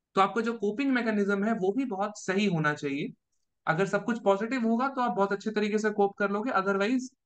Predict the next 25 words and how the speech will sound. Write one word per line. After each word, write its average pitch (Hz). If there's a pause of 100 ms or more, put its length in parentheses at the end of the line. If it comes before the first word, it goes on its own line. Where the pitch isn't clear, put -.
(260)
समझ 214
में 214
नहीं 220
आएगा 202
कि 202
चीजों 175
को 175
कैसे 156
करना 120
है। 113 (1500)
ठीक 208
है, 127 (260)
Seventh 233
point 233
है 226
biological 180
factors। - (420)
Brain 240
structure, 214
आपका 175
brain 185
किस 208
तरीके 196
का 208
है, 175